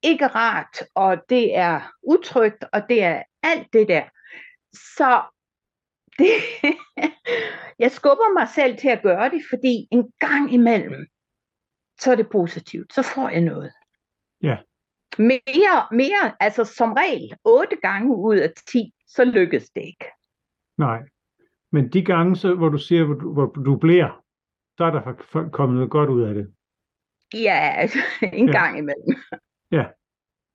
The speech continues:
Speaker 2: Men, øh, det, det er bare lige for at forstå, når du siger, du, du, du bliver der, du skubber dig selv til at blive der, selvom det er
Speaker 1: Ja.
Speaker 2: ubehageligt. Men
Speaker 1: Ja.
Speaker 2: der har du også oplevet, det, der kommer noget godt ud af det. Var det rigtigt forstået?
Speaker 1: Ja, ja,
Speaker 2: Ja.
Speaker 1: i hvert fald den ene gang, jeg kan huske. <laughs>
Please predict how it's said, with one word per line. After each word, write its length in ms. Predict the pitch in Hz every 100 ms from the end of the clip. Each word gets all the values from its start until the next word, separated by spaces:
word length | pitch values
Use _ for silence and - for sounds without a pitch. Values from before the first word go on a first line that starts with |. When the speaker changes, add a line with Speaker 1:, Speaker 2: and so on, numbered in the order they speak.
| _ _ -
Speaker 2:
Men, 220 | 127 147
øh, 120 | 185 190
det, 200 | - 202
det 60 | 151
er 40 |
bare 140 | 147 151
lige 120 | 156
for 100 | 165
at 60 |
forstå, 240 | 123 - 156
når 120 | 139
du 100 | 135
siger, 240 | 139 165
du, 120 | 143 123 -
du, 240 | 139 123 - _ _ _ _ _ -
du 80 | 131
bliver 360 | - 156 160
der, 140 | 110 95
du 100 | 113
skubber 440 | - - 156 160
dig 120 | 123
selv 220 | - 139 131
til 120 | 147
at 120 | 143
blive 320 | 120 123 139
der, 140 | 135 -
selvom 280 | - 135 123
det 60 | 117
er 120 | 113
Speaker 1:
Ja. 120 | 113
Speaker 2:
ubehageligt. 380 | 139 120 98 95 - _ _ _ _
Men 80 | 208
Speaker 1:
Ja. 120 | 175
Speaker 2:
der 120 | 143
har 100 | 113
du 140 | 123 123
også 180 | 123 135
oplevet, 260 | 123 123
det, 160 | 110 - -
der 80 | 120
kommer 220 | 123 110
noget 120 | 107
godt 180 | 131 123
ud 100 | 120
af 60 |
det. 160 | 107 110
Var 100 | 113
det 180 | 107 107 - -
rigtigt 240 | 123 - 110
forstået? 380 | 107 123 107
Speaker 1:
Ja, 300 | 139 175 160 165 _
ja, 320 | 202 196 175 151
Speaker 2:
Ja. 100 | -
Speaker 1:
i 60 | 208
hvert 220 | 202 208 -
fald 160 | 180 170
den 200 | 226 208
ene 280 | - 190 226
gang, 280 | 175 143 76
jeg 140 | 165
kan 100 | -
huske. 420 | 165 156 147 - - -
<laughs> 140 | 165